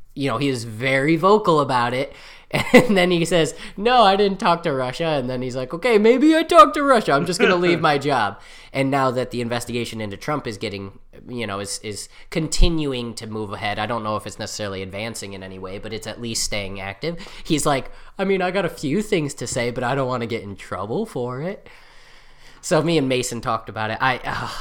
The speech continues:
Speaker 1: I'm excited to see where that goes. I'm not, because anytime anything bad happens, unfortunately, it'll affect everybody. So we can all just be like, "Fuck Trump, impeach him." And then Mike Pence is there, and it's like, "Fuck it."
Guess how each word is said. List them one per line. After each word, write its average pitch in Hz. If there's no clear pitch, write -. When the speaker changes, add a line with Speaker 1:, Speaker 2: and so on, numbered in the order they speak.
Speaker 1:
I'm 127
excited 110
to 107
see 104
where 95
that 98
goes. 98
I'm 196
not, 147
because 143
anytime 226
anything 185
bad 127
happens, 107
unfortunately, 104
it'll 95
affect -
everybody. 113
So 113
we 117
can 120
all 120
just 117
be 117
like, 107
"Fuck 226
Trump, 208
impeach 220
him." 135
And 120
then 139
Mike 143
Pence 175
is 135
there, 135
and 139
it's -
like, 175
"Fuck 233
it." 220